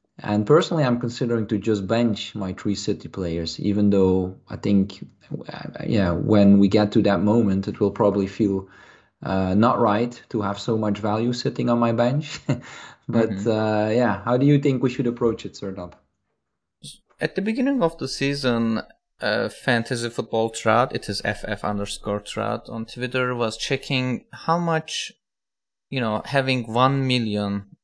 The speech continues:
Speaker 2: in the bank extra worth in terms of
Speaker 1: Yeah.
Speaker 2: expected value. And it was around zero point four two. So for every one million you have,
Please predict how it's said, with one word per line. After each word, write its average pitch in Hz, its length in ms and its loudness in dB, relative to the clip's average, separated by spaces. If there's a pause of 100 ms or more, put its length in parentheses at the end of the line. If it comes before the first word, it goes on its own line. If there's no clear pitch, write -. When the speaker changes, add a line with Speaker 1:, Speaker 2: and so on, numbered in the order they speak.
(400)
Speaker 2:
in 123 140 -2
the 110 60 -4
bank 101 480 0
extra 90 800 -4
worth 87 460 -6
in 117 100 -6
terms 101 280 -2
of 95 120 -2
Speaker 1:
Yeah. 107 140 -4
Speaker 2:
expected 95 480 -4
value. 92 480 -4 (480)
And 107 500 -4
it - 160 -10
was 139 180 4
around 120 420 0 (140)
zero 131 500 4
point 113 540 -2
four 117 220 0
two. 101 480 -6
So 123 480 0 (200)
for 135 200 4
every 156 460 2
one 127 300 0
million 131 380 0
you 107 200 0
have, 104 480 0